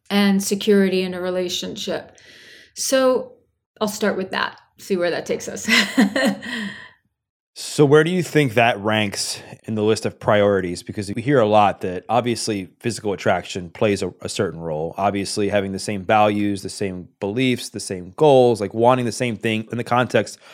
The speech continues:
Speaker 2: of a relationship is super important. Where does the importance of being with somebody who understands your past traumas, understands your past patterns, understands, like, where you're at from a relational standpoint, like,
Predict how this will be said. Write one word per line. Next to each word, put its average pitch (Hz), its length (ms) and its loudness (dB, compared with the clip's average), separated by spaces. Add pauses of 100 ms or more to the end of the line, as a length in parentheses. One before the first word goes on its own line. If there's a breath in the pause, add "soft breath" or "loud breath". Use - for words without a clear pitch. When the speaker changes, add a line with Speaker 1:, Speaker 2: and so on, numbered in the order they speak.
(120)
Speaker 2:
of 123 100 0
a 127 40 4
relationship 117 720 2 (320 loud breath)
is - 160 -4
super 131 340 2
important. 104 440 0
Where 123 240 6
does 120 400 4 (360 loud breath)
the 117 180 0
importance 110 540 0
of 104 540 0
being 127 240 2
with 117 140 2
somebody 101 400 -2
who 101 80 -4
understands 107 720 -2
your 104 80 -4
past 95 320 -2
traumas, 107 580 0
understands 104 720 -6
your 95 100 -10
past 95 360 -2
patterns, 120 480 0
understands, 107 640 -4
like, 92 140 -6
where 104 200 0
you're 98 220 0
at 95 300 2
from 101 140 -8
a 95 40 -4
relational 101 500 -2
standpoint, 98 500 -6
like, 98 180 -8